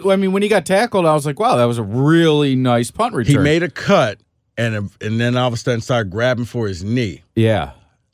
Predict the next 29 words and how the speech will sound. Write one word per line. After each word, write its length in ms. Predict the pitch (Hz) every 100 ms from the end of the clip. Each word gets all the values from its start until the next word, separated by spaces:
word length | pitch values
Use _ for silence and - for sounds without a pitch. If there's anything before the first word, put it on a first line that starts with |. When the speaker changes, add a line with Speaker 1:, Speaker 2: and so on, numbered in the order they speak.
| _ _ - - - -
Speaker 1:
Just, 160 | 160
Speaker 2:
So 300 | 127 113 104 101
Speaker 1:
and 200 | - 202
I, 60 | 196 -
well, 220 | 180 175 -
I'm 240 | 196 202
also 300 | 196 185 165
the 100 | 143
firm 300 | 120 143 131
believer, 360 | 120 120 113 113
too. 440 | - 120 117 117 -
Like, 400 | 139 131 98 -
you 180 | 165 160
can't 420 | 175 170 147 -
say, 260 | - 123 120
"Well, 200 | 147 226
if 100 | 254
he 60 |
wasn't," 380 | 240 220 208 - - _ _
that 140 | 160 196
injury 320 | 226 190 160
was 160 | 135 110
gonna 160 | 113 90
happen 340 | 87 80 85
one 180 | 92 90
way 140 | 87
or 160 | 85 80
another. 420 | 69 - - - _ _
It, 200 | 117 101